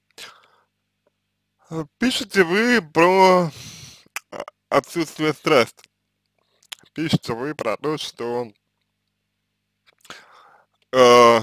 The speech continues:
каждый из вас ожидает большего, и пишете вы про то, что, а, в целом человек для вас, по крайней мере, именно тот, о ком вы мечтали, мечтали в детстве в качестве пр-, в качестве принца.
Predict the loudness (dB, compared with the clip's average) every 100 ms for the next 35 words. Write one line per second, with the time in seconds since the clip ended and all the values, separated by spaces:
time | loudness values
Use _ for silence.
0 | 0 2 2 0 -6 -2 2 2 0 -6
1 | -6 -4 -2 -2 -4 -2 0 0 -2 -8
2 | -6 -4 -4 -4 -6 -6 -6 -6 -8 -8
3 | -8 -8 -8 -8 -6 -8 -8 -12 -8 -4
4 | -2 -2 -6 _ _ -20 _ _ _ -12
5 | -4 -2 0 -2 -6 -12 -4 -2 -2 -4
6 | -12 -6 -4 -4 -6 -10 -20 _ 0 2
7 | 4 2 0 -8 -8 -8 -10 -10 -10 -10
8 | -12 -16 _ _ -20 -14 -12 -10 -10 -8
9 | -8 -6 -8 -8 -10 -12 -14 -12 -2 -2
10 | -2 -10 -16 -4 -4 -4 -8 -10 -12 -12
11 | -8 -8 -6 -6 -6 -6 -10 -10 -10 -18
12 | -16 -10 -10 -10 -16 -10 -10 -10 -14 -14
13 | -18